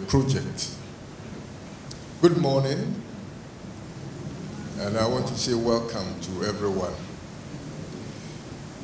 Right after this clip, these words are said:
I bring you greetings from the management of the university. The Vice Chancellor and his team are having some very important meetings, so we are stepping in to do, uh,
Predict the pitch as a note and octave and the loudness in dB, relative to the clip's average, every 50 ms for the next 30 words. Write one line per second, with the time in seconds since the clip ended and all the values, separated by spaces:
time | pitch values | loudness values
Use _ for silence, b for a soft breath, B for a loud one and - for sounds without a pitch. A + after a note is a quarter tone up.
0 | - - - - - - - - A#2+ C#3+ C3+ C#3 G#3 A#3+ A3+ G#3 G3+ D#3 C#3+ E3+ | -8 -8 -8 -8 -8 -4 6 8 8 8 8 8 8 8 8 8 6 6 6 4
1 | F3 E3+ F3 E3+ E3 E3 E3 - D3 B2+ B2 B2+ C3 B2+ B2+ D3 D3 D3 D3 C#3+ | 4 4 4 2 2 2 2 2 0 0 2 2 2 4 4 4 4 4 2 0
2 | C#3 C#3 C#3 C#3+ C#3 C3 C#3 B2 A2 G#2 G#2+ G#2+ G#2 G#2+ G#2 G2+ G2+ G2 A2 B2+ | -2 0 0 0 0 0 0 0 0 0 0 0 0 0 0 -2 -2 0 0 0
3 | B2 - - - - - - - - - - - - G#2 G2+ G2 A#2 B2+ B2 C3 | 0 0 0 -2 -4 -6 -6 -6 -8 -8 -8 -6 -6 -4 -2 0 2 4 4 4
4 | B2 - G#2 - - - - - G#2+ G#2+ G2+ G2+ G#2 G2+ G#2 G2+ - - F#2+ F#2 | 2 2 2 2 0 0 0 0 0 2 2 2 2 2 -2 -6 -6 -8 -8 -8
5 | F2+ - - - - - - G#2 G2 - - - - D3+ C3+ C3 C3 C#3 - - | -8 -8 -8 -8 -8 -6 -4 -2 -2 0 2 4 4 4 4 2 0 -2 -4 -6
6 | - - - - - - - - - - - - - - - - G#2 G#2 G#2 A#2+ | -8 -10 -10 -10 -10 -10 -10 -10 -10 -10 -10 -10 -10 -8 -2 -2 0 4 6 6
7 | A#2+ A#2+ A#2+ A#2+ A#2 A2 - - C3 B2 A#2 A#2 A#2 A2+ - - - - - - | 6 6 4 0 0 2 2 2 2 2 0 0 -2 -4 -6 -8 -10 -10 0 2
8 | A#2+ A2+ A2+ A2+ G#2 G2+ G2+ G2+ A2+ A2 G#2+ - A2 G#2+ G#2+ G#2 - F#2+ F#2+ F#2 | 4 4 4 4 2 0 0 2 2 2 2 0 -2 -2 -2 -4 -4 -6 -4 -4
9 | - G2 A2 A#2 B2+ C3+ - - - - - - - - - - - - - - | -2 -2 -2 -2 -2 -2 -4 -4 -4 -6 -8 -10 -10 -12 -12 -12 -12 -10 -10 -12
10 | - - - - - - - G#2+ G#2+ G#2+ A#2 B2+ B2+ A#2+ A2 G#2 - - - A2+ | -10 -12 -12 -12 -10 -6 -2 0 2 4 4 6 6 6 6 6 4 2 2 0
11 | G#2+ - - A2+ G2+ G2 F#2+ F#2+ F2+ E2+ D#2+ - - - - - - - - G2 | 0 0 -2 -2 -2 0 -2 -2 -4 -4 -6 -8 -8 -10 -10 -10 -10 -8 -6 -6
12 | F2 F#2 G#2+ G#2+ G#2 G#2 G2+ G2+ G2+ - - - - - - - - - - - | -4 -2 -2 0 2 2 0 0 -4 -6 -10 -10 -10 -10 -10 -10 -10 -10 -10 -10
13 | - - - - - - F2+ F#2 F#2 F#2+ F#2 F2+ F2 | -10 -10 -10 -8 -6 -4 0 4 4 4 6 4 2